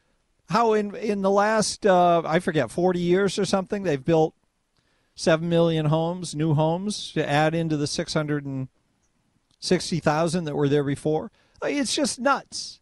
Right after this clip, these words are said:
what we do. And the federal government guarantees the flood insurance.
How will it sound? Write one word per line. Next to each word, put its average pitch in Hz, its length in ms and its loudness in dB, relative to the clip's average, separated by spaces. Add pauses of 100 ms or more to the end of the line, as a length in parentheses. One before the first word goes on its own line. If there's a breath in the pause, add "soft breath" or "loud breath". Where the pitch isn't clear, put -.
(800)
what 196 240 4
we 202 160 6
do. 214 220 2
And 294 400 6
the 240 80 6
federal 285 360 4
government 262 320 4
guarantees 269 540 2
the 233 100 0
flood 294 280 4
insurance. - 680 -4